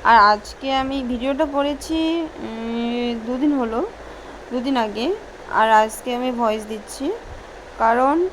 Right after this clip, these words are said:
উম, আজকে ভীষ-, আজকে কিন্তু খুব রোদ উঠেছে। আর আজকে কী কী করেছি সারাদিন, সেই ভিডিওটাও আছে করা, ওটাও নেক্সট কোনো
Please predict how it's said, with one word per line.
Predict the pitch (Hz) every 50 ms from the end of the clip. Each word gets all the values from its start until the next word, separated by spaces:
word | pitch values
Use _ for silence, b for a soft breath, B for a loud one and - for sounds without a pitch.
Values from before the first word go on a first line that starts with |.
| - - -
উম, | 240 226 226 226 -
আজকে | - 233 226 - - 254
ভীষ-, | 233 233 220 220 220 - -
আজকে | - 233 233 - - 277
কিন্তু | 277 311 330 349 427 381 349
খুব | - 285 277 240
রোদ | 226 208 190 185 180
উঠেছে। | 175 185 190 185 185 - 196 190 196 - - - - - - - - -
আর | 214 208
আজকে | 196 196 208 - - - 269 254
কী | 240 254 233 240
কী | 254 240 - - -
করেছি | - 214 226 233 233 - - - -
সারাদিন, | 247 226 214 208 208 220 254 302 359 359 339 -
সেই | 254 226
ভিডিওটাও | 202 220 208 208 226 233 233 294 339 392 453 - - - - - - - - - -
আছে | 202 208 208 208 - - 240 208 -
করা, | 190 190 190 202 247 359 - - - - - - - - - -
ওটাও | 214 214 - 285 330 370 392 381 - - - - - - - -
নেক্সট | 226 226 226 240 240 247 240 - - - - - - - - - - - - - - - - - - - - - - 254 - - - - - - 247 247
কোনো | 247 233 226 233 226